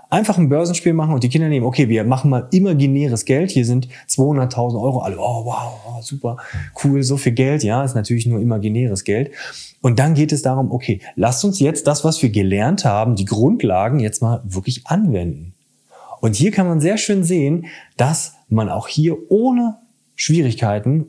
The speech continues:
ohne schlimme Dinge scheitern kann. Ich habe den Rahmen also gegeben, dass der Schüler oder die Schülerin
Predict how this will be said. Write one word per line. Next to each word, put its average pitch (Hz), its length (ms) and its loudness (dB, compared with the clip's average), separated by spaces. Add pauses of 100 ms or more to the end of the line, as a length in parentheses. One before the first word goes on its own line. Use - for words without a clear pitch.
ohne 185 440 0
schlimme 156 400 0
Dinge 139 280 0
scheitern 156 480 -2
kann. - 320 -14
Ich - 100 -4
habe 135 160 2
den 147 120 2
Rahmen 165 340 0
also 170 200 -2
gegeben, 139 440 0
dass 101 120 -4
der 87 120 -4
Schüler 165 420 0
oder 101 80 -2
die 95 80 -2
Schülerin 139 460 -2